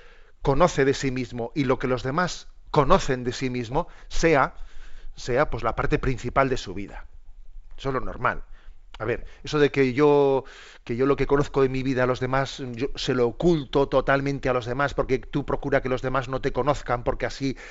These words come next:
no te ves juzgado por los demás. Madre mía, eso, eso no es una señal de madurez,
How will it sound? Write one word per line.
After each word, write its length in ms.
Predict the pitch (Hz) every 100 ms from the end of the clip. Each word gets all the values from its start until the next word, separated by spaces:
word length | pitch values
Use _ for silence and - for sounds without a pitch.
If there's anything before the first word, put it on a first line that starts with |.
| - -
no 220 | 123 135
te 140 | 135 131
ves 160 | 131
juzgado 500 | - 123 - 135 127
por 120 | 127
los 100 | 127
demás. 220 | 123 135 117
Madre 360 | 120 113 120 117
mía, 280 | 120 110
eso, 380 | 98 - 107 110
eso 460 | 110 107 - 113 120
no 260 | 123 123
es 160 | 123 -
una 160 | 120 107
señal 400 | 110 107 110 107
de 100 | 107
madurez, 560 | 101 101 127 131 -